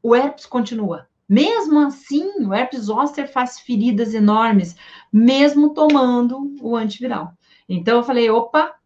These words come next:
eu não posso brincar." E entrei com a auriculoterapia.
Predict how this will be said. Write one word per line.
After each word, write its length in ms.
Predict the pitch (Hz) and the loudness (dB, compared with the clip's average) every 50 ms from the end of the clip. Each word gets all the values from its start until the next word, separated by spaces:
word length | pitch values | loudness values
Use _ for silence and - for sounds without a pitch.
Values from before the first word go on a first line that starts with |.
| _ _ - | _ _ -4
eu 140 | 190 190 | 0 2
não 180 | 196 214 233 226 | 2 2 2 -2
posso 600 | - 220 202 202 214 208 - - - 240 233 226 | 0 2 4 4 4 2 -2 -12 -14 -12 -10 -8
brincar." 560 | 208 202 240 240 254 277 269 254 - - - _ _ _ _ - - _ - | -6 -4 -4 -4 -4 -4 -6 -8 -12 -12 -14 _ _ _ _ -20 -14 _ 0
E 100 | 240 254 | 0 2
entrei 340 | 269 262 262 254 226 240 233 | 2 0 -2 0 0 -2 -2
com 100 | - 254 | -2 -4
a 40 | |
auriculoterapia. 800 | 247 240 240 240 247 - - 254 254 254 - - 151 151 151 - | -4 -4 -4 -6 -8 -10 -10 -8 -8 -8 -10 -8 -8 -8 -8 -10